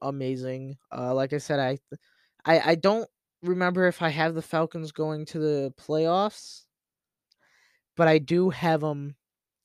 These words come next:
doing really well this season. Uh,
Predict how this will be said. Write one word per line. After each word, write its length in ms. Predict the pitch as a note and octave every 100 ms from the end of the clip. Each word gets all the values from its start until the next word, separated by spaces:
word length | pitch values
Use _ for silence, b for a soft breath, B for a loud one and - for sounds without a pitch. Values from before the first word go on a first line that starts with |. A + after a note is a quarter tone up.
| _ _ - D3+ C#3
doing 320 | D3 D#3 D3
really 300 | C#3+ D3+ C#3+
well 300 | C#3 B2+ B2
this 160 | A#2 A#2+
season. 520 | - B2+ A2+ A#2 A#2 - _ _ _ _ _ _
Uh, 640 | D#3+ D#3 D3+ D3 C#3+ C#3+